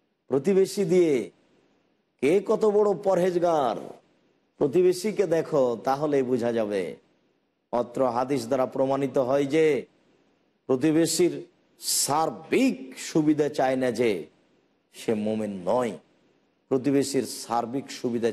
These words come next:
চাইতে পারে যে সেই প্রকৃত মোমেন। আল্লাহ, তুমি আমাদেরকে সঠিকটা বুঝার এবং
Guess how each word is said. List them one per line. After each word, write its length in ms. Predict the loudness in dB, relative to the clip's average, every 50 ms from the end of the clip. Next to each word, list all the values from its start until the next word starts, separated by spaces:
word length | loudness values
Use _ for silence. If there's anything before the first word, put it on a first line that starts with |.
| -4 -4
চাইতে 380 | -4 -2 -2 -2 0 0 -2 -2
পারে 240 | 0 0 -2 -2
যে 240 | -2 -4 -4 -6 -6 -10 _ _ _ _ _ _ _ _ _
সেই 340 | _ -12 -4 0 0 0 0
প্রকৃত 440 | 0 -2 -2 -2 -2 -4 -4 -4 -4
মোমেন। 420 | -4 -2 -4 -4 -4 -6 -8 -8
আল্লাহ, 540 | -6 -4 -4 -2 0 0 0 0 -2 -4 -8 -16 _ _ _ _ _ _ _ _ _
তুমি 120 | -6 -2 -2
আমাদেরকে 440 | 0 0 -2 -2 -4 -8 -8 -10 -12
সঠিকটা 500 | -10 -8 -8 -8 -8 -12 -8 -6 -6 -4
বুঝার 400 | -4 -6 -8 -6 -6 -6 -6 -6 -8 -14 _ _ _ _ _ _ _ _ _ -6
এবং 320 | -4 -2 -2 -2 -2 -4